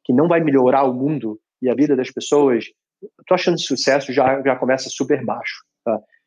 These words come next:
Então, primeiro é, empreenda se você teve um momento eureka, empreenda se você sente que você tem alguma coisa que vá melhorar o mundo, a vida das pessoas, mas não empreenda só pra, por empreender,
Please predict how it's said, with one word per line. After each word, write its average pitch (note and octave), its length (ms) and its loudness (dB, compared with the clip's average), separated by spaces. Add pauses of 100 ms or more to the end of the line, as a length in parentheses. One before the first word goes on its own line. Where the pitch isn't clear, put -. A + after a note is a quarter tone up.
Então, F#3 140 0
primeiro G#3 300 4
é, C#3 220 4 (440)
empreenda G3+ 640 4
se G#3 180 -8
você E3+ 460 0 (380)
teve G3 260 2
um F#3 60 2
momento D#3 320 0
eureka, C#3 480 2
empreenda E3+ 560 2
se F3 140 -8
você D#3 280 0
sente E3+ 400 -2
que E3 60 -10
você D3+ 400 0 (240)
tem F3+ 160 4
alguma E3 260 4
coisa D3+ 320 4
que C#3 160 -2
vá D3+ 320 2
melhorar C#3 340 4
o C3 60 2
mundo, C3+ 400 0
a B2+ 180 0
vida C#3+ 200 2
das C3 140 0
pessoas, D#3 440 0 (340)
mas D#3+ 160 2
não G#3 160 4
empreenda E3+ 460 2
só D#3+ 240 0
pra, C#3+ 300 4
por C#3 180 2
empreender, B2+ 520 2